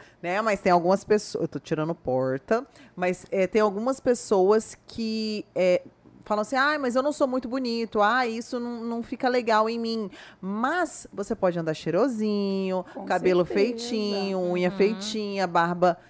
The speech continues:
Speaker 2: Cuidado, né?
Speaker 3: É.
Speaker 2: A pessoa tem que tá cuidada.
Speaker 1: Exatamente.
Speaker 3: E isso é aparência também, né?
Speaker 2: Sim, concordo plenamente.
Speaker 1: A aparência é roupa, a aparência é você colocar um anelzinho, colocar um, um
Speaker 3: É,
Speaker 1: brinquinho.
Speaker 3: não é, não quer dizer que é só aparência, mas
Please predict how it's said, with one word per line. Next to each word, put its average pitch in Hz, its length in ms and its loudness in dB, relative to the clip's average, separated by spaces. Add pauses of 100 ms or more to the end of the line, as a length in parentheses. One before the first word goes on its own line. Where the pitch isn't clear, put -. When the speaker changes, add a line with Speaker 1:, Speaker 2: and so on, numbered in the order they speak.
Speaker 2:
Cuidado, 190 760 0
né? 190 580 -8
Speaker 3:
É. 143 40 -16
Speaker 2:
A - 20 -18
pessoa 180 220 -10
tem 208 120 -10
que - 60 -20
tá 208 100 -12
cuidada. 196 840 -10 (100)
Speaker 1:
Exatamente. 175 880 -6
Speaker 3:
E 208 60 -8
isso 285 240 -8
é 190 120 -6
aparência 254 540 -8
também, 175 540 -10 (300)
né? 170 300 -4
Speaker 2:
Sim, 208 220 -6 (260)
concordo 208 460 -8
plenamente. 254 320 -8
Speaker 1:
A 220 60 -2
aparência 190 420 0
é 262 40 0
roupa, 214 500 2
a 185 200 0
aparência 175 720 -2
é 170 180 0
você 165 320 -6
colocar 170 380 -4
um 160 140 -4
anelzinho, 160 520 -4
colocar 156 340 -6
um, 156 360 -10
um 165 40 -10
Speaker 3:
É, 165 40 -8
Speaker 1:
brinquinho. 180 460 -4
Speaker 3:
não 302 180 0
é, 311 100 -2
não 277 200 -6
quer 294 160 -4
dizer 240 260 -6
que 269 180 -6
é 240 120 -2
só - 340 -2
aparência, 214 560 -6
mas 165 920 -8